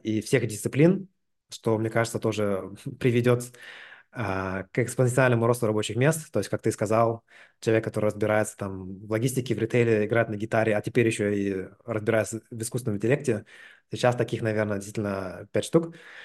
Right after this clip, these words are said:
Э, вот. И тут как бы пространство просто бесконечное.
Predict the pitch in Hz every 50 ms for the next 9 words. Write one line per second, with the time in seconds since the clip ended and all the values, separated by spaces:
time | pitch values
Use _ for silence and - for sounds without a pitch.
0 | - - _ _ _ - - 123 113 107 101 104 104 101 98 98 98 - - -
1 | 113 104 101 101 104 101 - 123 120 - 120 104 107 101 98 95 95 98 98 95
2 | - 107 104 - 113 110 110 - 104 - - 104 - - 104 98 98 95 92 101
3 | - _ _ _ _ - 113 107 - - 107 104 98 98 - 95 90 90 90